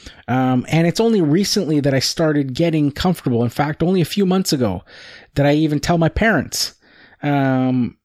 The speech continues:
that I do this and that, uh, you know, what's been going on and working with brands and, and, you know, letters from people and things like that. And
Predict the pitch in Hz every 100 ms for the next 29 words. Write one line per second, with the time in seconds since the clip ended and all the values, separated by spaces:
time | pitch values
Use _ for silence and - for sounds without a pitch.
0 | - 127 123 135 131 127 135 117 104 -
1 | 131 127 127 117 - 131 123 123 113 -
2 | - - 143 131 139 - 143 135 131 135
3 | 127 131 135 139 127 117 123 127 135 127
4 | 120 101 117 131 127 127 117 107 107 -
5 | - - - 104 107 101 127 113 107 135
6 | 131 120 - 135 127 143 135 127 127 107
7 | 101 147 135 131 127 123 117 120 - -
8 | - - - 131 135 135 135 131